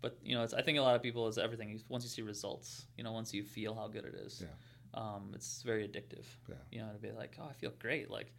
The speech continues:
Speaker 2: Yeah.
Speaker 1: I can go up the stairs now and I'm out of breath."
Speaker 2: Yeah.
Speaker 1: It's like, it
Speaker 2: Yeah.
Speaker 1: feels amazing.
Speaker 2: Yeah. Well, we are, we're gonna be doing another one, um, in September. We have a Suicide Awareness Month,
Speaker 1: Mm-hmm.
Speaker 2: and, and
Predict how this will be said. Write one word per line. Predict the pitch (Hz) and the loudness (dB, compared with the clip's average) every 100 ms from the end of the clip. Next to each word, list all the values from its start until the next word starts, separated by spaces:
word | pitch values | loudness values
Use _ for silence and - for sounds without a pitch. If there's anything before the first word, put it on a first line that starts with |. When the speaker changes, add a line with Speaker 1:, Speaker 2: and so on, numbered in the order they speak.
| - 80 | -16 -14
Speaker 2:
Yeah. | - | -6
Speaker 1:
I | 170 | -2
can | 147 | 2
go | 127 | 2
up | |
the | 147 | 2
stairs | - 165 160 | 2 4 4
now | 175 175 | 2 2
and | 180 | 4
I'm | 185 | 4
out | |
of | 190 | 6
breath." | 226 131 - - | 6 4 0 -4
Speaker 2:
Yeah. | 90 76 - | -4 -4 -12
Speaker 1:
It's | - | -4
like, | 170 | -4
it | |
Speaker 2:
Yeah. | 180 | 0
Speaker 1:
feels | 185 | -2
amazing. | 185 196 175 - 160 139 | 2 2 4 2 0 -2
Speaker 2:
Yeah. | - - - - - - - - - | -2 -4 -4 -16 -14 -12 -12 -12 0
Well, | 117 | 4
we | 110 110 98 | 6 6 6
are, | 92 87 - | 4 -2 -4
we're | 101 101 | 0 2
gonna | 95 | 2
be | 90 87 - - | 0 -2 -6 -4
doing | 101 101 95 | 0 2 2
another | 92 92 90 | 0 0 0
one, | 92 92 90 - | 0 -2 -4 -6
um, | 90 85 90 95 - - | -8 -8 -10 -12 -14 -8
in | 92 | -4
September. | - - 98 92 | -2 0 2 2
We | 90 | 0
have | 85 | -2
a | |
Suicide | - 92 - 82 | -2 -2 -2 -4
Awareness | 82 87 80 - | -2 -4 -4 -6
Month, | 80 78 120 | -8 -8 -6
Speaker 1:
Mm-hmm. | 113 82 | -6 -6
Speaker 2:
and, | 82 - - - - - | -10 -14 -16 -16 -12 -6
and | 85 82 | -4 -6